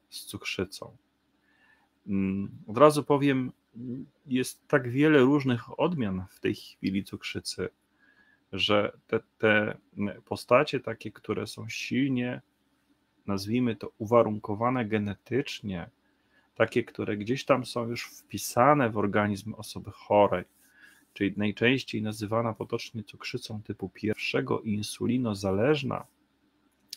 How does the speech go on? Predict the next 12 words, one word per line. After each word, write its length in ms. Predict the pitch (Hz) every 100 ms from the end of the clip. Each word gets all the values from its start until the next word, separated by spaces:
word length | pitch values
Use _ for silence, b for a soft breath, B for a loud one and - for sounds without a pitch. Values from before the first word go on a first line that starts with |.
| - -
cukrzyca, 720 | 113 - 120 117 - 104 - b b b b b b b b _ _ _ _
ciężko 480 | - 160 151 - 104
jest 260 | 101 104
z 200 | 95 90
nią 260 | 101 107 101
walczyć 680 | 107 104 92 - 104 - - _ -
tylko 300 | 127 - 127
i 160 | 120
wyłącznie 480 | 107 120 127 - 113
w 40 |
sposób 440 | - - 107 - -
naturalny. 720 | 104 - 107 107 104 101